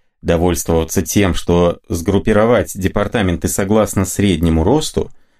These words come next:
наблюдаемому в каждом из них, то есть по среднему числу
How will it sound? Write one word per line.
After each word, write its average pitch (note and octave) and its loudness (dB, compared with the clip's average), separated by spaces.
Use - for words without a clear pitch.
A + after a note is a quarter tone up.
наблюдаемому F2 2
в - -18
каждом E2+ 0
из F#2+ -2
них, - -4
то F#2+ -2
есть E2 -4
по F#2+ -2
среднему E2 2
числу G#2 0